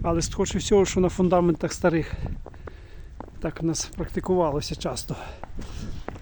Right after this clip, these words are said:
А цей будинок, напевне, старий. Я щось переконаний. В цьому будинку аптека.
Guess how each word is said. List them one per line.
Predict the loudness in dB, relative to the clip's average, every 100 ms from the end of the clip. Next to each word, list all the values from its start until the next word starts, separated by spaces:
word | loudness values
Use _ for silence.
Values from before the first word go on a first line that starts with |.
| -10 -4 -4 -4 -14 -14 -14 -16 -16 -16 -16 -16 -16 -14 -6
А | -2
цей | 4 4
будинок, | 6 4 4 6
напевне, | 2 4 4 4
старий. | 4 0 0 -4 -6 -6 -2
Я | 0 2
щось | -2
переконаний. | 4 6 6 6 6 2 -2 -6 -6 -6 -4
В |
цьому | 2 2
будинку | 4 4 4 2
аптека. | 2 2 4 0